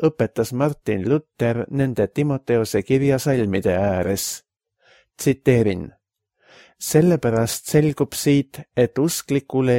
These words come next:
ei ole pandud mingit seadust, kuna ta, nii nagu Paulus ütleb, on usust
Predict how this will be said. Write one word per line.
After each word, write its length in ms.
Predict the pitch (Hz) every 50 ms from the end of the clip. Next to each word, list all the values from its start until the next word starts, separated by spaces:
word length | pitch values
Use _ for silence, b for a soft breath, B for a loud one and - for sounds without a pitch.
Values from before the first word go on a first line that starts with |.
| 120 123
ei 220 | 127 127 120 131 127
ole 200 | 123 123 120 -
pandud 500 | - 135 139 135 117 104 127 113 - -
mingit 420 | 147 170 170 160 143 143 - -
seadust, 800 | - - 165 135 107 82 78 - 80 - - - - - - - _ _ _ _ _ _ -
kuna 320 | - 160 160 143 120 117
ta, 240 | - 135 127 127 127 - _ _ _ -
nii 260 | 135 143 151 143 117
nagu 300 | 104 107 104 - 107 104
Paulus 480 | - 143 147 123 104 98 95 98 - 170
ütleb, 500 | 160 - _ - 127 123 123 - - - _ _ _ _ -
on 240 | 127 127 123 120 139
usust 580 | 175 185 - - 101 87 92 - - - -